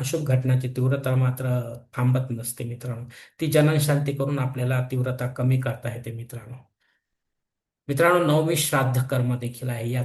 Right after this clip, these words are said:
तिथीवर आपले आई किंवा वडील आपल्याला सोडून परलोकात निघून गेले असतील तर त्यांच्या नावाने आपल्याला पिंडदान युक्त श्राद्ध कर्म करणं गरजेचे आहे.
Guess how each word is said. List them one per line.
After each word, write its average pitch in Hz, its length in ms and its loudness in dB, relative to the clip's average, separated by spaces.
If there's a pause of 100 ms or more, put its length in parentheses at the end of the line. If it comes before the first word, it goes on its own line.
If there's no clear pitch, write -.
तिथीवर 147 360 -2
आपले 135 280 -2
आई 131 340 -2
किंवा 127 200 0
वडील 123 240 0
आपल्याला 123 380 -4
सोडून 139 360 -2
परलोकात 127 480 0
निघून 131 260 2
गेले 131 180 2
असतील - 260 -2
तर - 80 -4
त्यांच्या 127 320 0
नावाने 131 340 2
आपल्याला 131 360 0
पिंडदान 131 420 2
युक्त 131 260 -2
श्राद्ध 127 440 -2
कर्म 135 300 -2
करणं 131 280 0
गरजेचे 131 420 0
आहे. 131 260 0